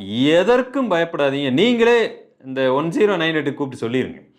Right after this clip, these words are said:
ஒருவேளை அரசாங்க பள்ளியில நீங்க வேலை பார்த்தீங்கன்னா பிரச்சனையே இல்லை, உங்க வேலைக்கெல்லாம் ஒண்ணும் ஆபத்து இல்லை. அப்படியே தனியார் பள்ளியில வேலை பார்த்தீங்கன்னா அவங்க வேலையை விட்டு தூக்குனாலும் அதை பற்றி கவலை இல்லை. ஆயிரம் பள்ளிக்கூடம் இருக்கிறது.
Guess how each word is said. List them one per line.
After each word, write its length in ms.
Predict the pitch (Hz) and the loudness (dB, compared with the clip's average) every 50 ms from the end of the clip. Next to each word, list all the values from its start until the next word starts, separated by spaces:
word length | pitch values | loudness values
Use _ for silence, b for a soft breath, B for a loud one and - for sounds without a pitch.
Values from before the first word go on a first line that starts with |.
| _ | _
ஒருவேளை 420 | - 165 151 160 170 175 185 196 180 | 0 2 2 4 4 2 2 2 2
அரசாங்க 500 | 151 160 185 185 185 202 190 185 185 180 | 2 2 2 0 0 -2 -4 -2 -2 -4
பள்ளியில 380 | 170 175 175 165 175 175 175 | -2 -2 -2 0 0 0 0
நீங்க 240 | 170 165 165 160 151 | 0 -2 -4 -2 0
வேலை 200 | 151 165 175 175 | 0 2 2 0
பார்த்தீங்கன்னா 420 | 160 151 151 147 160 160 175 185 170 | 0 -2 -2 -2 -2 -2 0 0 0
பிரச்சனையே 500 | 165 156 156 156 - 175 175 175 175 170 | 0 -2 -2 0 -2 -2 0 0 0 0
இல்லை, 160 | 165 143 113 | 2 0 0
உங்க 200 | 120 143 151 147 | 0 0 2 2
வேலைக்கெல்லாம் 540 | 139 143 151 170 170 165 143 160 175 175 160 | 2 4 2 2 0 0 -2 -2 -2 -2 0
ஒண்ணும் 420 | 139 143 156 165 180 185 196 190 | -2 -2 -4 -4 -6 -4 -2 0
ஆபத்து 440 | 170 156 156 165 170 175 170 170 151 | 0 2 2 2 0 0 -2 -2 -4
இல்லை. 180 | 143 123 B B B B B | -2 -2 B B B B B
அப்படியே 440 | B 123 131 135 - 190 202 202 190 | B 0 0 2 2 2 2 2 2
தனியார் 420 | 196 160 151 175 208 214 214 202 196 | 2 0 0 2 2 2 2 2 0
பள்ளியில 320 | 196 190 190 190 185 175 | 0 0 2 2 2 2
வேலை 220 | 165 170 190 185 | 0 0 0 -2
பார்த்தீங்கன்னா 280 | 185 180 175 170 180 190 | -2 -2 -2 -2 -2 0
அவங்க 280 | 180 160 165 175 175 160 | 2 2 2 2 2 2
வேலையை 340 | 160 175 190 190 190 190 | 4 4 4 4 2 2
விட்டு 180 | 180 180 170 190 | 0 0 -2 -4
தூக்குனாலும் 420 | 170 175 185 185 180 180 180 180 | -4 -2 -4 -4 -4 -2 -2 0
அதை 180 | 185 180 170 170 | 2 2 0 0
பற்றி 220 | 165 170 160 180 | -2 -4 -6 -4
கவலை 340 | 175 165 160 165 175 180 175 | -2 0 2 2 2 2 2
இல்லை. 160 | 165 156 139 | 2 2 0
ஆயிரம் 400 | 127 135 156 170 180 180 180 175 | 0 2 2 2 2 2 0 0
பள்ளிக்கூடம் 480 | 147 160 175 190 196 185 190 175 175 160 | 0 0 2 2 2 2 0 0 0 -2
இருக்கிறது. 540 | 156 147 139 143 123 98 76 73 - - | -4 -4 -4 -4 -6 -6 -8 -12 -16 -20